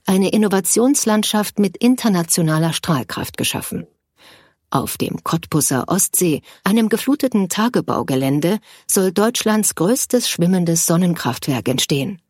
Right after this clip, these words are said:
und den Energiebedarf von rund achttausendzweihundertfünfzig Haushalten decken. Um das Schlaglicht stärker auf diese Entwicklungen im Strukturwandel zu lenken, hat Kaczmarek den Song Die Wüste lebt verfasst.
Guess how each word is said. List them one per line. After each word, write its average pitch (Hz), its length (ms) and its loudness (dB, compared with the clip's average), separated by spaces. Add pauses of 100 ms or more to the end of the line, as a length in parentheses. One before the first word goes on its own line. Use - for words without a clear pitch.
und 220 160 4
den 240 100 4
Energiebedarf 226 800 2 (120)
von 185 180 0
rund 156 340 0
achttausendzweihundertfünfzig 190 1700 0
Haushalten 139 520 0
decken. - 380 -4 (800)
Um 233 160 6
das 214 180 0
Schlaglicht - 580 0
stärker 165 480 0
auf - 160 -8
diese 240 300 4
Entwicklungen 147 760 0
im 147 160 2
Strukturwandel 147 840 0
zu - 140 2
lenken, 165 460 2 (180)
hat - 180 0
Kaczmarek 254 760 0
den 139 180 0
Song 165 440 0 (160)
Die 185 180 2
Wüste 202 320 2
lebt 208 480 2
verfasst. - 560 -6